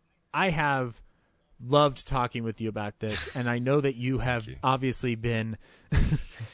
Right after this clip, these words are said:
Speaker 1: been able to discuss Hitchcock in a way that I, I mean, like, that, the most people don't get to outside of Donald Spoto or <laughs> Stephen Rebella.
Speaker 2: <laughs>
Speaker 1: So,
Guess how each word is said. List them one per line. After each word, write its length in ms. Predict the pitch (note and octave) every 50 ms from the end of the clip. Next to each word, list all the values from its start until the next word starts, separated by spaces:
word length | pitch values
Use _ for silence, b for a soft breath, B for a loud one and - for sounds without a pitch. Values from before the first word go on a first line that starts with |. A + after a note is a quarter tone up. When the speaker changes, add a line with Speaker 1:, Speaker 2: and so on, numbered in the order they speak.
| C3+ A2 A#2+
Speaker 1:
been 180 | C3 C3 C3+
able 260 | C3 C#3 C3+ C#3 C3+ B2
to 240 | - - C#3 B2+ A#2+
discuss 480 | G#2+ - C3+ - - - D3 C3 -
Hitchcock 640 | - - C3+ C3+ - - - C3+ B2 A#2+ A2+ - -
in 80 | C3 B2+
a 60 | A#2+
way 200 | B2 B2 B2 A#2+
that 160 | A#2 A#2 A2+
I, 220 | A#2 A#2 A#2 A#2+ -
I 180 | C3 C3 C3
mean, 200 | C3+ C3 C3 B2+ B2
like, 200 | B2 B2 A#2+ A#2
that, 220 | C3 C#3 C3+ C#3+
the 100 | C#3 D3
most 300 | C#3+ D3+ F#3+ A3 A3 -
people 260 | - G3 D#3+ C#3+ D3+
don't 220 | C#3 C#3+ C#3 C#3 A#2+
get 200 | D3 D3+ D#3 -
to 200 | - D3 C#3+ C3
outside 320 | B2 B2 - - C3 B2
of 80 | A#2 A#2+
Donald 300 | A#2+ A#2+ B2 A#2+ A2+ G#2
Spoto 520 | - - - B2 B2 A#2+ A#2 A2+ A2 A2 A2
or 240 | A#2+ A#2+ A2+ A2+
<laughs> 20 | A#2
Stephen 420 | - - - - D#3 C3 A#2 A#2
Rebella. 360 | A2+ B2+ A#2 A#2+ A#2 A2+ - -
Speaker 2:
<laughs> 200 | - C3+ A#2 -
Speaker 1:
So, 160 | - D3+ D#3+